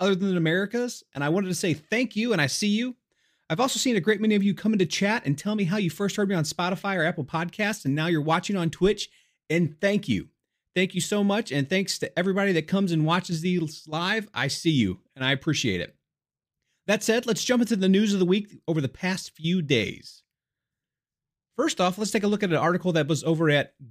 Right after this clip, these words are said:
GameSpot, and this came really from Xbox themselves. It says Starfield already has over six million players, making it Bethesda's biggest launch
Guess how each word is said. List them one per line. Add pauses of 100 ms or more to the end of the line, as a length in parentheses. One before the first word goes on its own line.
GameSpot, (240)
and
this
came
really
from (800)
Xbox
themselves. (520)
It
says
Starfield
already
has
over
six
million
players,
making
it
Bethesda's
biggest
launch